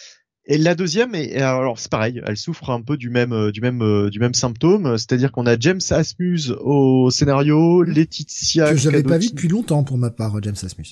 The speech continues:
Speaker 1: Oui, c'est vrai, c'est vrai, c'est vrai, c'est vrai. Il avait fait quoi, du, du Winter Soldier, non ?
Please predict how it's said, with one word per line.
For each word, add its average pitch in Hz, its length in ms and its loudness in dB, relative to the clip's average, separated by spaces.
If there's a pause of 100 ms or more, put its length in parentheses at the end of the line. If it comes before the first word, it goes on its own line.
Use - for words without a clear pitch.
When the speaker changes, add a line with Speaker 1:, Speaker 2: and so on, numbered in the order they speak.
Speaker 1:
Oui, 156 60 -2
c'est 147 180 -8
vrai, 107 240 -6 (220)
c'est - 140 -16
vrai, - 200 -10
c'est - 160 -16
vrai, - 240 -12
c'est - 120 -20
vrai. - 100 -14 (600)
Il 110 80 0
avait 113 80 6
fait 110 160 0
quoi, 120 180 2
du, 104 480 0
du 107 300 0
Winter 117 300 0
Soldier, 151 400 0
non ? 196 160 -6